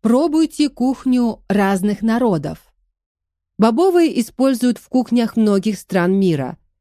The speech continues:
а в ряде культур они вообще являются основным пищевым продуктом.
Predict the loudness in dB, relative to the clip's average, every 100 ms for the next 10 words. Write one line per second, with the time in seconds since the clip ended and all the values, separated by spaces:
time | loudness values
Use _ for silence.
0 | _ _ -2 0 0 0 -2 -2 0 2
1 | 0 -2 _ _ _ -2 0 2 0 -2
2 | -2 0 2 0 0 -2 -4 -4 -2 -4
3 | 0 0 0 0 0 -2 -4 -4 -2 -2
4 | -2 -2 -4 -6 -8 -8